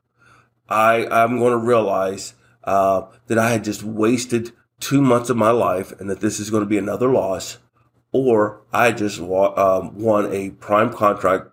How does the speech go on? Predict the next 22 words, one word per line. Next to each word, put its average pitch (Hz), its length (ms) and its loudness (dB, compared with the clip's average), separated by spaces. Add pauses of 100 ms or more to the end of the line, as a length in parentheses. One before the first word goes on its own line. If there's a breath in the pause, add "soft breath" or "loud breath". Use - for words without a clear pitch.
that 90 140 -4
was 95 140 -10
gonna 98 160 -2
make 101 200 -2
me 113 100 0
a 110 40 2
multimillionaire. 98 880 -2 (1200 loud breath)
So, 117 600 0 (580)
uh, 120 160 -4
you 147 140 -4
know, 107 120 2
I'm, 104 280 2
I'm 127 220 0
not, 117 280 0
not 117 480 -4
too 127 100 -6
proud 135 580 -2
to, 107 260 -2
to, 110 240 -2
to 117 160 -4
say 156 240 2
this. - 420 -8